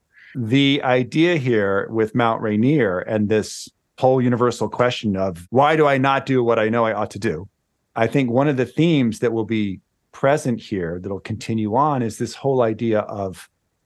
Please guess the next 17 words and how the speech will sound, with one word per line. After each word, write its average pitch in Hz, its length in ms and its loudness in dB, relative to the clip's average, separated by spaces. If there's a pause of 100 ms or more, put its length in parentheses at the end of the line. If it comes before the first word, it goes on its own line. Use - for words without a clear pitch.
(140)
it's - 180 -8
difficult 147 640 -2
for 143 200 -2
us 101 200 -2
to - 200 -6
get 101 300 -4
to 92 220 -12
causation, - 800 -12 (260)
right? 104 100 -4
You'll 110 140 -4
hear 123 380 0
us 113 180 -2
in 104 240 -2 (160)
back 120 320 0
episodes 107 580 -2
talk 104 280 -6
about 104 320 0